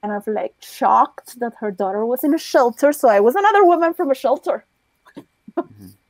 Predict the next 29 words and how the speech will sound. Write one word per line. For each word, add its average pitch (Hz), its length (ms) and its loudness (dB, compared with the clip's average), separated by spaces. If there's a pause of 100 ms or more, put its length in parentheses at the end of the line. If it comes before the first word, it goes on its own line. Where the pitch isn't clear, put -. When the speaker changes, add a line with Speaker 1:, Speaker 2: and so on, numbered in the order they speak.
Speaker 1:
But 196 600 -2 (240)
the, 185 460 0
the, 185 680 -6
the, 175 500 -8 (140)
the 185 100 -8 (120)
issue 311 280 -2
here 294 340 2
is 269 140 0
that 208 120 -4
the 202 80 -6
shelter 269 580 0
lied 202 360 0
about 202 340 -4
Emma 196 300 0
moving 226 460 -2
things. - 640 -10 (200)
Speaker 2:
Mm-hmm. 117 180 -18 (520)
Speaker 1:
They 220 200 0
put 349 280 -4
her 330 160 2
in 254 100 0
the 214 60 -4
streets. - 760 -2 (2000)
They 240 140 2
didn't 262 340 2
give 294 180 -2
her 285 140 2
a 233 60 -2
bed 220 400 0